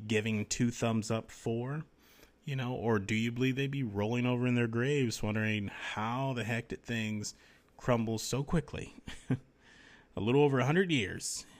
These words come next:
just a downward spiral, you know. So please feel free to shoot me a message either through the Anchor app. Um, you also can still find me on, on Facebook and, uh, Instagram on the Snell Nation page there.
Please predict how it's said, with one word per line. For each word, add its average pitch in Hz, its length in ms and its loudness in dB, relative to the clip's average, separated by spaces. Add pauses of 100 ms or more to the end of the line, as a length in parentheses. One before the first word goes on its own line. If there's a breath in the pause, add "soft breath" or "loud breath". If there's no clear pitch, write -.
(120)
just - 280 -2
a 107 60 2
downward 113 540 -2
spiral, 110 580 -4 (1120 loud breath)
you 104 80 -8
know. 98 240 -6 (300)
So 95 260 -6 (800 soft breath)
please 175 260 0
feel 214 160 -2
free 226 160 -2
to 202 80 0
shoot 185 240 -4
me 180 80 -8
a 170 60 -4
message 165 560 -6 (100)
either 139 240 0
through 135 200 0
the 131 120 0
Anchor 131 320 2
app. 135 220 2 (640 loud breath)
Um, 117 240 -2
you 117 140 0
also 117 240 -2
can 110 400 -2
still 117 240 0
find 123 260 0
me 127 140 0
on, 117 340 -2 (160)
on 104 240 -6
Facebook 139 720 0 (100)
and, 101 400 -6
uh, 85 380 -12
Instagram 120 600 -4
on 101 200 -6
the 92 100 -8
Snell 110 260 -6
Nation 107 480 -2 (280)
page 104 400 -8
there. 220 380 -2